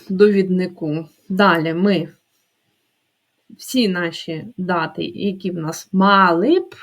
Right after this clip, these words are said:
бути скорочені на одну годину. Але вони в нас можуть бути скорочені на одну годину, якщо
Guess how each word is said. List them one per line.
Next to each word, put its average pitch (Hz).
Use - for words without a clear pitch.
бути 269
скорочені 208
на 190
одну 185
годину. 160
Але 214
вони 202
в 196
нас 185
можуть 185
бути 175
скорочені 185
на 175
одну 185
годину, 185
якщо 190